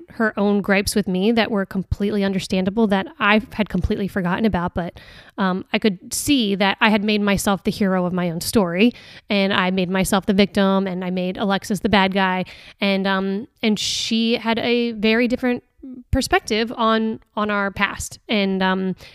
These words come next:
and she had some things to say about me that I was like, "Ooh, God, that wasn't, uh, the best look for me either." So, um, it was a good conversation. It was a hard conversation.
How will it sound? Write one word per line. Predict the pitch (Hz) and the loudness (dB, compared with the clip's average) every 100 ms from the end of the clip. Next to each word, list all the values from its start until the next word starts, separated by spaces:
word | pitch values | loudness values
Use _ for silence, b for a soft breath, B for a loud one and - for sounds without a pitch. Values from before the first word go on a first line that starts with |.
| - | -6
and | 202 | 0
she | 254 | 4
had | 233 208 | 4 2
some | 226 208 196 - b b | -2 0 -4 -8 b b
things | - 233 - | 2 2 2
to | 233 | 0
say | 233 | 2
about | 220 214 | 4 4
me | 233 247 | 2 2
that | 190 | 0
I | 196 | 0
was | 196 | 0
like, | 196 - | -2 -2
"Ooh, | 254 226 170 | -4 -4 -2
God, | 202 190 185 | -2 -2 -2
that | 214 | -2
wasn't, | 190 175 165 185 | -2 -2 -6 -8
uh, | 180 - - | -10 -12 -10
the | 208 | -8
best | 185 - | -8 -10
look | - - | -16 -18
for | - 214 | -16 -6
me | 233 233 285 | -4 -4 -4
either." | 208 185 | -6 -6
So, | - 196 190 B B B B - | -4 -4 -6 B B B B -2
um, | 214 240 - | -2 -2 6
it | 302 | 10
was | 285 | 10
a | 220 | 8
good | 175 - 240 302 | 2 6 6 6
conversation. | - 302 320 - 196 - 214 269 339 | 2 2 2 0 -2 0 -2 -2 -2
It | |
was | 226 | 0
a | 208 | 0
hard | 170 185 | -4 -8
conversation. | 196 190 214 190 - 220 233 | -4 -4 -2 -4 0 0 0